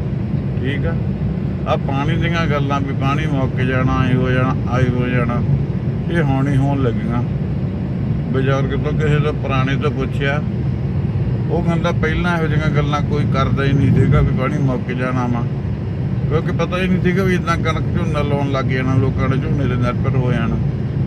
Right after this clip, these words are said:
ਉਹ ਸੀਗੇ, ਪਾਣੀ ਭਰ ਲੈਂਦੇ ਸੀ। ਸੋ ਗੱਲ ਤਾਂ ਹੀ ਕਰਦੀ ਹੁੰਦੀ ਜੇ ਕੋਈ ਹੋਣੀ ਹੁੰਦੀ ਆ। ਕੋਈ ਕਹਿ ਦਿੰਦਾ, "ਪਾਣੀ ਕਿਵੇਂ ਮੁੱਕ ਜੂ, ਇਹਦਾ ਰੱਬ ਦੇ ਸਰੋਤ ਆ, ਰੱਬ ਨੇ ਦਿੱਤਾ, ਪਾਣੀ ਨਹੀਂ ਮੁੱਕਦਾ।"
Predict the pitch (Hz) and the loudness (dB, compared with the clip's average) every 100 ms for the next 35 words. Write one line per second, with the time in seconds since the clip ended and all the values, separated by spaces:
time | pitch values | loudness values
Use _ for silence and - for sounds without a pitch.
0 | - 139 156 143 135 147 151 135 143 135 | 0 0 -2 -2 -2 -2 -2 -2 -2 -2
1 | 147 139 127 120 117 120 117 123 - - | -2 -2 -2 -2 -2 -2 -2 -2 -4 -4
2 | - - - - - 147 160 - 151 165 | -4 -4 -4 -4 -4 -2 -2 0 0 -2
3 | 165 151 151 151 147 139 139 135 143 165 | -2 -2 -2 -2 -2 -2 0 0 0 -2
4 | 151 147 143 139 127 123 123 117 113 113 | -2 -2 0 0 0 0 0 0 0 0
5 | 110 - - - - - - - - 147 | 0 -2 -2 -4 -2 -4 -2 -4 -2 0
6 | 151 143 156 170 156 147 147 151 143 143 | 0 0 0 0 0 0 0 0 0 0
7 | 147 143 139 131 139 135 143 139 131 - | 0 0 0 0 0 0 0 2 2 2
8 | - - 135 143 143 131 123 123 135 135 | -2 -2 0 0 0 0 0 0 2 2
9 | 123 131 131 131 135 127 123 131 127 123 | 2 2 0 0 0 0 0 2 2 2
10 | 127 - 127 123 123 131 135 135 131 127 | 0 0 0 0 0 0 0 2 2 0
11 | 123 123 123 | 0 0 0